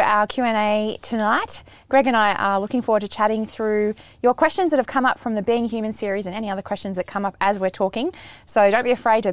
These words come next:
put your questions in the chat. We would love to interact with you. Um, Greg, good to have you here tonight.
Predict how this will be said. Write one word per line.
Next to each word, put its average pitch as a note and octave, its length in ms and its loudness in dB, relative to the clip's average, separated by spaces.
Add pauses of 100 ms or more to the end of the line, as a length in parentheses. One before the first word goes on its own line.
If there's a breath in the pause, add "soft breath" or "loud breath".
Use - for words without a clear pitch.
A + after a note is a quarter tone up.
(140)
put - 140 -2
your B3 100 2
questions A3+ 380 -4
in G#3+ 60 -4
the G#3 60 -6
chat. G3 280 0
We F#3 80 -6
would F#3 160 -6
love A#3+ 380 2
to - 120 -10
interact F#3+ 380 -4
with F#3+ 160 -10
you. E4 160 0 (520 loud breath)
Um, F#3 360 0
Greg, D4 240 2
good A#4 140 2
to D4 80 -6
have C#4 180 -6
you A#4 100 -8
here C4+ 140 -2
tonight. - 480 -12